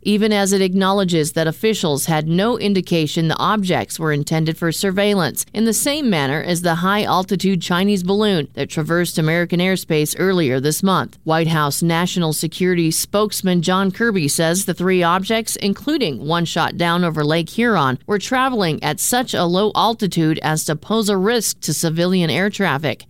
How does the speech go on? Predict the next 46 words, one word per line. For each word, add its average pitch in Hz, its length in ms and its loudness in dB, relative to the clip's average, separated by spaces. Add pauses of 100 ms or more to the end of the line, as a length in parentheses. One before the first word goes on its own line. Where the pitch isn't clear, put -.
(100)
Meanwhile, 151 640 2
off 160 240 0
the 165 100 -2
coast 185 360 -2
of 156 120 -2
South 180 360 0
Carolina, 190 720 2
where 143 160 -2
the 139 100 0
Chinese 165 460 0
balloon 165 340 2
was 151 140 0
shot 165 300 0
down, 180 360 0
crews 233 280 2
have 220 160 2
been 202 120 2
able 202 240 2
to 196 140 -2
recover 196 480 2
significant 185 800 0
debris 165 400 2
from 175 240 0
the 160 80 2
site. 202 380 0 (100)
U 175 240 2
S 160 220 0
Northern 170 360 2
Command 165 460 2
says 156 260 0
priority 175 600 0
sensor 180 460 0
and 160 160 -2
electronics 160 840 -2
pieces 120 540 -4 (100)
have 139 160 -2
been 139 160 -2
recovered, 139 520 -2
as 180 160 -2
well 156 200 0
as 151 180 -2
large 156 360 0
sections - 600 -2
of 123 140 -2
the 165 80 0
structure. 160 580 -2